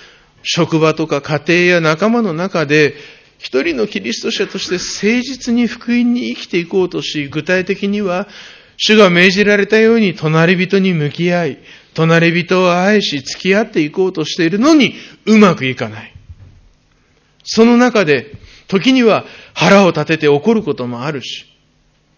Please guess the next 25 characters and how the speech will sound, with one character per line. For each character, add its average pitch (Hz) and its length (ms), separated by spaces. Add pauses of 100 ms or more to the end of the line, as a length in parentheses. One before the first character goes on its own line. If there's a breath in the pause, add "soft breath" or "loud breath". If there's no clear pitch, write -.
(720)
あ 160 120
る 196 100
い 262 60
は、 208 260 (240 loud breath)
こ - 120
う 170 40
や 165 60
っ 165 40
て 165 100
礼 160 160
拝 180 240
に 180 60
出 208 120
る 202 100
た 156 140
ん 180 80
び 208 120
に 147 200
御 160 140
言 165 140
葉 160 100
に 160 100
よ 156 120
っ - 20
て、 185 320